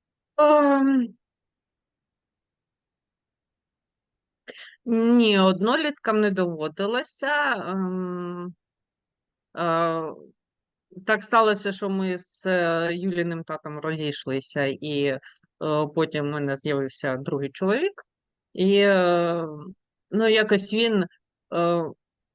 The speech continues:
коли ми ще тільки зустрічалися, він, е, ди-, ну, дивився футбол і дуже, е,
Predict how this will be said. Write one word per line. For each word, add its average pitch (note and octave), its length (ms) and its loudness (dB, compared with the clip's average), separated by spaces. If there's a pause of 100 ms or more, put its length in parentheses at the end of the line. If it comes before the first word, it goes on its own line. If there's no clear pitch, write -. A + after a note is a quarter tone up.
(300)
коли G3 220 4
ми F#3+ 120 4
ще F#3 200 -2
тільки F#3 320 -8
зустрічалися, A#3 760 -2
він, G3 380 0
е, F3+ 340 -2 (600)
ди-, F#3 440 -4
ну, A#3 340 -2 (800)
дивився G#3 360 0
футбол G#3+ 600 -4
і G#3+ 140 -2
дуже, A3+ 360 -2
е, F#3+ 680 0